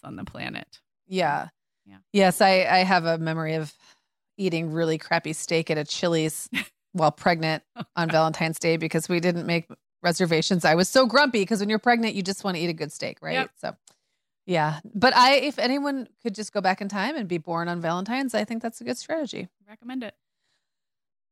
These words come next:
Speaker 2: Okay, so we've got one last question. Um, y-, that was a,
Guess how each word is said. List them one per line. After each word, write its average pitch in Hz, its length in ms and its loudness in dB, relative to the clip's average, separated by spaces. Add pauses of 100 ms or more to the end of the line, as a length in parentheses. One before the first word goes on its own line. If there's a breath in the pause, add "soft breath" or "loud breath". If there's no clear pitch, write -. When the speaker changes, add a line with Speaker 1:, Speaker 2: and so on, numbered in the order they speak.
(180)
Speaker 2:
Okay, 269 280 4
so - 160 0
we've 233 160 6
got 220 180 6
one 208 260 4
last 208 220 2
question. 147 460 -8 (420 loud breath)
Um, 165 500 -2 (440)
y-, 220 120 -8 (260)
that 330 160 6
was 370 120 0
a, 330 140 0